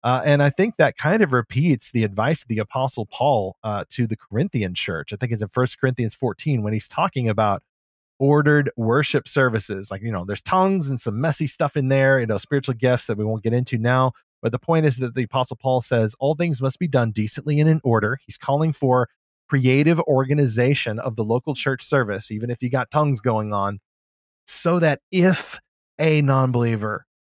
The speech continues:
wanders in, if, if a non-believer is there, and then, by the way, the Apostle Paul assumes that non-believers will show up, but he doesn't assume that the entire service is made for them.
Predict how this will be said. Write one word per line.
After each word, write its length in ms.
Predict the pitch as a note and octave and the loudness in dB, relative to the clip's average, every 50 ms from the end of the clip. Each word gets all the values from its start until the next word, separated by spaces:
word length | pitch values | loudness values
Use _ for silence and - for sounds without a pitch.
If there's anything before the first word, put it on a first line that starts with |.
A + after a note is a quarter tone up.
| _ _ _ _ _ _ _ _ _ _ _ - | _ _ _ _ _ _ _ _ _ _ _ -14
wanders 520 | B2 A2 A#2+ B2 B2 B2 A2+ A2+ A2+ G2+ | -4 0 2 2 2 2 2 0 0 -2
in, 120 | A2+ G#2 A#2+ | -2 -2 -2
if, 140 | D3 - | -2 0
if 200 | F3 - D#3+ E3 | -2 -2 -2 0
a 60 | - F3+ | 0 0
non-believer 680 | F3 E3 F3 F3+ F3+ F3+ F3+ F3 E3 D#3 C#3 B2+ C3 | 2 2 2 4 2 2 2 2 4 4 4 2 2
is 260 | G#2 C#3 A#2 G2+ G#2 | 0 0 -2 0 2
there, 340 | A#2+ C3 A#2+ G2+ F#2 F2+ - | 2 2 2 2 0 -2 -2
and 140 | - C3 B2+ | -2 0 0
then, 80 | B2 A#2+ | 0 0
by 180 | A2+ B2 A#2 | 0 0 0
the 80 | G#2+ G#2+ | 0 0
way, 120 | A2 G#2+ | 0 -2
the 80 | G#2 G#2 | -2 -2
Apostle 340 | F#2+ - A#2+ A#2 A2 A2+ G#2 | -4 -4 -6 -6 -6 -6 -4
Paul 240 | - A#2 A2 G#2 | -2 0 0 0
assumes 340 | G2 - - B2 A#2 A2 G2+ | 0 -2 -2 -2 -2 -2 -2
that 120 | F#2 G#2+ G2 | -4 -2 0
non-believers 500 | G#2+ A2 A2 G#2 G#2 G#2+ G#2 G2+ G2 G2 | 0 0 0 -2 -2 -4 -2 -4 -4 -4
will 100 | G#2+ G2+ | -6 -6
show 280 | - - A#2+ G#2+ A2+ | -4 -2 0 2 4
up, 160 | C#3+ D#3 C#3 | 4 2 2
but 100 | - A#2 | 0 -2
he 100 | A2 A2+ | 0 0
doesn't 280 | A2 B2+ C3 A2+ A#2 A2+ | 2 0 0 0 -2 -6
assume 260 | G2+ - - B2 A#2+ | -8 -4 -4 -4 -4
that 100 | A#2 G#2 | -4 -6
the 100 | - A2 | -6 -8
entire 260 | G#2+ G2+ A#2 A#2 A2+ | -6 -4 -4 -4 -4
service 420 | G#2+ - B2 A2+ A2+ A#2 A2 - - | -2 -2 -4 -2 -2 -2 -4 -4 -6
is 80 | G2+ | -2
made 200 | G#2+ E3+ G3 E3+ | 0 0 0 0
for 200 | - - D3 C3+ | 0 0 0 2
them. 200 | B2 B2 A#2 A#2 | 2 2 0 -2